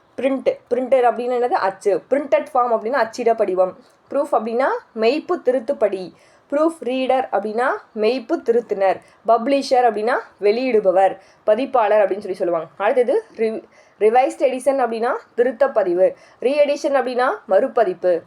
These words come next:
ரிப்போர்ட்டர் அப்படின்னா செய்தியாளர், ரிவ்யூ அப்படின்னா மதிப்புரை. சரிங்களா? ரிவ்யூ அப்படின்னா மதிப்புரை.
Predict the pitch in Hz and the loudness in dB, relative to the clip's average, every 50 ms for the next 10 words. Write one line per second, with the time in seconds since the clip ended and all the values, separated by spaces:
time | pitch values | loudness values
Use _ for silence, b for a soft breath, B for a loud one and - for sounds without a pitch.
0 | - 208 226 226 - 269 277 277 294 302 285 277 240 254 262 254 262 294 427 - | -10 -12 -6 0 0 0 2 2 2 4 4 2 2 0 -4 -4 -4 -4 -4 -2
1 | - 233 220 226 214 233 226 214 190 180 170 175 175 - - b b b b b | -2 -2 -2 -2 -4 0 0 2 2 4 4 2 2 0 -2 b b b b b
2 | - 254 269 277 320 349 339 - - 226 220 226 240 233 254 285 427 - - 220 | -4 -4 0 0 0 2 2 2 0 0 -2 -2 -2 -2 -2 -2 -4 -6 -6 -2
3 | 190 190 202 208 185 202 196 180 175 - - - 208 190 190 202 202 190 185 - | -2 -2 -2 -4 -4 -2 -2 -2 -2 -4 -6 -8 -8 -6 -6 -6 -6 -8 -8 -8
4 | - 190 220 226 262 285 262 220 220 233 226 269 494 - - - 180 165 185 185 | -10 -8 -6 -4 0 0 0 0 0 -4 -4 -4 -6 -6 -8 -8 -8 -8 -6 -6
5 | - 175 165 156 | -4 -4 -4 -4